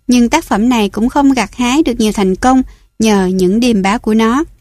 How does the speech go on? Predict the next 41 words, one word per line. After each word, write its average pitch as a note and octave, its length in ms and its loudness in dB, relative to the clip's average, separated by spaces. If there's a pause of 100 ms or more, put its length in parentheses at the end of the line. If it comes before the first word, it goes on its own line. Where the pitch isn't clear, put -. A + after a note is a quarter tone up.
(680)
Độc A3+ 180 -2
giả G#3+ 300 -2
thích D#4+ 240 -2
những A3+ 220 2
chi B3 160 -2
tiết C4+ 300 -4
giật A#3+ 220 -2
gân A#3 320 0
của A3+ 120 -2
cuộc A#3+ 180 -2
điều G3+ 200 -2
tra B3 340 0 (280)
hơn C#4 220 2
là B3 120 2
một G3 220 0
câu C4 160 0
chuyện G3+ 260 0
viễn F#3 240 0
tưởng, G#3 320 -2 (340)
cho A#3 80 0
dù G#3 400 0
nó A3 240 0
có D4 120 -4
thể A3+ 220 -4
hiện G3+ 460 0
một F3+ 240 -4
sự F#3 340 -4
trùng G3 200 -2
hợp F#3+ 260 0
kỳ G3 160 0
lạ. F3 340 -4 (1400)
Hay B3 280 0
sản A3 240 0
phẩm G#3+ 360 -4
của A#3+ 140 -4
một C4 300 0
trí C#4 220 0
tưởng A3 280 -2
tượng F#3 280 0
phong B3 260 -2
phú. C4 320 -4